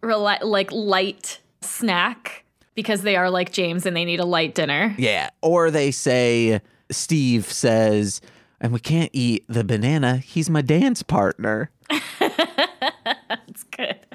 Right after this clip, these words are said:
Speaker 1: And the banana will show up at the end, too, when we do the
Speaker 2: Yes.
Speaker 1: relaxing thing. Oh, my
Speaker 2: Mm-hmm.
Speaker 1: gosh. And it'll be so cute 'cause everyone will be tucked under blankets
Speaker 2: Mm-hmm, mm-hmm.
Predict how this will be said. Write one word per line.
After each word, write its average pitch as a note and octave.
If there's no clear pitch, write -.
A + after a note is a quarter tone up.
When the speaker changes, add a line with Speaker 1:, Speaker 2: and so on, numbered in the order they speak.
Speaker 1:
And C4
the C4
banana B3
will B3
show A3+
up G3+
at G3
the F#3+
end, F3+
too, F#3+
when F3
we G#3+
do G3+
the G#3
Speaker 2:
Yes. F#3
Speaker 1:
relaxing F#3
thing. C#4
Oh, E4+
my G4+
Speaker 2:
Mm-hmm. -
Speaker 1:
gosh. F#4+
And F#4
it'll F#4
be F#4
so F4+
cute E4+
'cause B3
everyone D#4
will D#4
be C#4
tucked B3+
under C4+
blankets A#3+
Speaker 2:
Mm-hmm, D3
mm-hmm. C3+